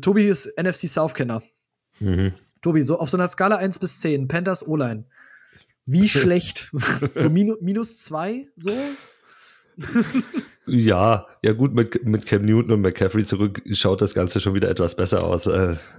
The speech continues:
Speaker 2: wär da jetzt Sam Darnold gestanden und Chuba Hubbard dahinter, dann minus zwei. Ich glaub, jetzt gebe ich den da mal eins, zwei.
Speaker 1: <laughs> Ja, aber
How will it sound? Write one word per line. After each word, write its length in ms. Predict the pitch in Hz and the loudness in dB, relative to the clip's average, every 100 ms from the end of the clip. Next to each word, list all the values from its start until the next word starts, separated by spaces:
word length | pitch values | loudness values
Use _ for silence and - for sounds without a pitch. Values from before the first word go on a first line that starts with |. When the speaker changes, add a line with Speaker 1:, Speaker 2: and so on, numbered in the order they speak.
| - | -6
Speaker 2:
wär 220 | 95 104 | -2 2
da 100 | 101 | 4
jetzt 240 | 104 98 | 4 2
Sam 220 | - 98 92 | 0 0 2
Darnold 340 | 90 120 117 | 2 2 0
gestanden 380 | 107 - 107 101 | -2 0 0 0
und 100 | 98 | 0
Chuba 240 | 95 92 | 0 0
Hubbard 240 | 104 113 98 | 0 0 0
dahinter, 420 | 98 104 107 95 85 - | -2 0 0 -2 -12 -18
dann 340 | 90 - 92 92 | -10 -6 -4 -2
minus 380 | 92 90 - - | 0 -2 -4 -8
zwei. 320 | 85 87 92 | -4 0 0
Ich 200 | 90 - | -2 -4
glaub, 220 | 82 85 | -4 -2
jetzt 440 | 82 - - - | -4 -4 -12 -8
gebe 160 | 104 101 | -2 -2
ich 80 | 92 | 0
den 180 | 95 87 | -2 -2
da 300 | 78 80 87 _ _ _ _ _ _ _ | -4 -6 -14 _ _ _ _ _ _ _
mal 260 | 80 80 76 | -10 -10 -10
eins, 600 | 78 82 87 - - - - | -12 -10 -10 -12 -16 -18 -18
zwei. 260 | - - | -18 -10
Speaker 1:
<laughs> 720 | 170 - 214 - 214 170 190 240 | -8 -6 -4 -4 -2 -2 -2 -2
Ja, 400 | 190 117 - 180 - - | -2 -2 -6 -8 -10 -10
aber 300 | 156 180 | -6 -6